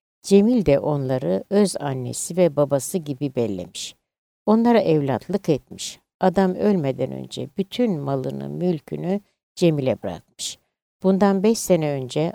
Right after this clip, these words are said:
adamcağız da ölmüş. Adamın karısı hala yaşıyor. Cemil kadına iki gözü gibi bakıyor.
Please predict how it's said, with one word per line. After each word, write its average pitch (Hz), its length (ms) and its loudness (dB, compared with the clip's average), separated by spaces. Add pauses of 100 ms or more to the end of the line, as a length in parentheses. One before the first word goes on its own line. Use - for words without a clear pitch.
adamcağız 175 680 0
da - 60 -6
ölmüş. - 460 -12 (380)
Adamın 196 380 2
karısı 196 400 -2
hala 214 480 4
yaşıyor. - 680 -4 (560)
Cemil 196 380 4 (120)
kadına 160 460 -2
iki 196 420 -2
gözü 147 300 -2
gibi 147 380 -4
bakıyor. - 540 -10